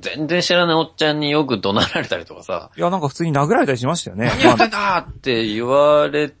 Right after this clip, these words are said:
Speaker 1: てたのが別にそれが普通で、それは自分たちも悪いことしてるっていう認識があるから、もう、「あー、やべえ、やっぱ怒られちゃったな」っていう感じでこう、結構ぐちぐち言いながら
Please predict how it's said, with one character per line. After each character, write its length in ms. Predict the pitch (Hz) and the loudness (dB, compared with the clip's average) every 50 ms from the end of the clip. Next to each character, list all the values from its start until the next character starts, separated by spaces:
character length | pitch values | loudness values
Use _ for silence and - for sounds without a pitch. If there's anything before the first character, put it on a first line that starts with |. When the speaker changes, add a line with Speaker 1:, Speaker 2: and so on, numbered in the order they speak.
| _ _ _ _ _ - | _ _ _ _ _ -4
Speaker 1:
て 160 | - 147 147 135 | 0 0 0 0
た 240 | - - 131 110 | 0 -2 0 0
の 180 | 101 92 87 87 | 0 -2 -6 -6
が 120 | 87 87 | -8 -8
別 260 | 85 92 98 90 - 123 | -6 -6 -6 -6 -6 -10
に 100 | 120 113 | -8 -6
そ 100 | - 131 | -4 -4
れ 80 | 131 | -4
が 60 | 127 | -4
普 140 | 127 - - | -6 -10 -12
通 200 | - 131 127 120 | -10 -10 -8 -4
で、 320 | 120 131 123 98 73 - - _ _ _ _ _ - | -2 0 0 0 0 -4 -8 _ _ _ _ _ -8
そ 120 | - 151 | -2 -2
れ 100 | 160 175 | 0 2
は 280 | 185 185 185 175 - - _ _ _ _ _ _ _ _ _ _ | 2 2 2 2 0 -4 _ _ _ _ _ _ _ _ _ _
自 180 | 117 120 127 147 | -8 -4 -2 0
分 200 | 147 180 190 175 | 0 0 0 2
た 100 | - 151 | 0 0
ち 80 | 110 107 | 0 0
も 100 | 95 90 | 0 0
悪 180 | 98 110 131 | 2 2 2
い 40 | 131 | 0
こ 100 | - 117 | 0 -2
と 100 | 92 95 | -4 -4
し 140 | - - - | -8 -6 -2
て 120 | - 123 | 0 0
る 80 | 131 139 | 0 0
っ 20 | |
て 200 | 127 - - 107 | -2 -4 -4 -4
い 80 | 92 90 | -4 -2
う 20 | 95 | -2
認 180 | 98 107 110 | -2 -2 -2
識 180 | 107 - - 107 | -4 -4 -2 0
が 100 | 110 113 | 2 2
あ 20 | |
る 80 | 110 92 | 2 2
か 140 | - 85 95 | 0 0 0
ら、 320 | 98 98 95 76 62 - _ _ _ _ _ - - _ _ _ - | 0 0 0 0 -2 -6 _ _ _ _ _ -20 -20 _ _ _ -8
も 340 | - 117 117 110 101 - - _ _ - | -4 0 0 0 0 -2 -6 _ _ -2
う、 20 | 113 | 0
「あ 180 | 117 117 113 | 2 2 2
ー、 40 | 120 | 0
や 120 | 120 120 | -2 -2
べ 360 | 117 117 113 107 82 - - - | -2 0 -2 -2 -4 -8 -14 -20
え、 180 | 92 - - 107 | -20 -16 -12 -10
や 80 | 104 | -6
っ 20 | - | -4
ぱ 80 | 110 | -2
怒 160 | 104 98 123 | -2 2 2
ら 80 | 135 135 | 2 2
れ 40 | 123 | 2
ち 60 | - | 2
ゃ 40 | 110 | 0
っ 40 | 92 | 0
た 100 | 104 107 | 2 2
な」 180 | 113 110 107 | 2 2 0
っ 60 | 104 - _ _ _ _ - | -2 -8 _ _ _ _ -4
て 100 | - 110 | 0 0
い 420 | 113 113 113 113 113 113 110 110 | 2 2 2 2 2 2 2 2
う 80 | 107 104 | 2 0
感 360 | 104 - 117 117 117 117 117 | -2 0 2 2 4 2 0
じ 100 | 117 113 | -4 -2
で 100 | 113 113 | -2 0
こ 460 | - 113 113 113 110 107 104 98 - _ _ _ _ _ _ _ _ | 2 4 4 6 6 6 4 2 0 _ _ _ _ _ _ _ _
う、 640 | - - - 95 85 82 76 71 _ _ - - - _ - | -20 -20 -20 -20 -20 -20 -20 -20 _ _ -20 -20 -20 _ -4
結 160 | - 123 101 | -4 -2 0
構 160 | 107 104 92 | 0 0 -2
ぐ 300 | 87 90 - 131 123 131 | -2 -4 -6 -2 0 0
ち 100 | 127 117 | 0 0
ぐ 140 | 95 92 87 | -4 -4 -6
ち 120 | - 90 | -4 -2
言 100 | 95 98 | 0 0
い 20 | 98 | 2
な 120 | 98 98 95 | 2 0 2
が 120 | 92 92 | 2 2
ら 300 | 92 92 92 92 92 87 | 4 2 2 2 0 -4